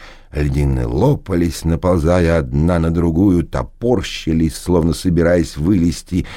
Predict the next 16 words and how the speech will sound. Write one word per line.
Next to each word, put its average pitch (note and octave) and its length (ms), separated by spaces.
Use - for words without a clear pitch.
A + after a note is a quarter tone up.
из F2 220
воды, F#2+ 360
и F2+ 220
грозно F#2+ 920
рушились, - 1040
дробясь. - 920
Весеннее G#2 640
солнце F#2+ 560
сверкало F#2+ 920
на G2 200
их - 300
сколах - 840
и E2+ 80
водяных B1+ 760
брызгах. - 920
Народ D#2 440